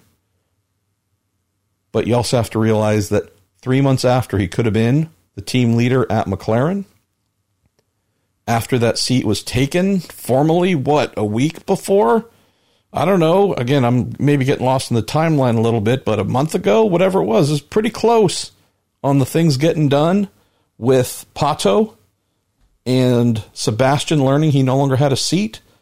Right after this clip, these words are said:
<sighs> That's the frustrating part for me, Justin. Three times turned down. The minute things got a little bit too tight, you're out. By the way, there's no opportunities for you in the series.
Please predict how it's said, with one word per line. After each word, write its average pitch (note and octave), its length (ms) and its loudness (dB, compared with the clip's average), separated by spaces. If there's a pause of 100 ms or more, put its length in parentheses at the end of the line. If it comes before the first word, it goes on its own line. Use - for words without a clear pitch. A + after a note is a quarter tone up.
(520)
<sighs> - 1500 -20
That's - 240 -14
the C#3+ 80 0
frustrating A#2+ 540 -2
part A2 240 -4
for G2+ 60 -2
me, G2 120 0
Justin. F2 540 -4 (1040)
Three D#3 340 0
times C#3+ 540 0 (1400)
turned B2+ 260 2
down. F#2+ 320 -2 (320)
The - 80 -6
minute B2 480 0
things D3 280 0
got C3 180 0
a A#2+ 60 0
little A#2+ 200 0
bit C3 220 -2
too D3 160 -2
tight, D#3 400 -2 (280)
you're G#2+ 200 0
out. A2 420 -2
By A2 140 2
the A2+ 80 0
way, A2+ 420 0
there's G2+ 160 -2
no F#2+ 220 0
opportunities F#2 680 -2
for F#2+ 220 -4
you F2+ 140 -2
in E2+ 80 -4
the F2 80 -6
series. E2 480 -6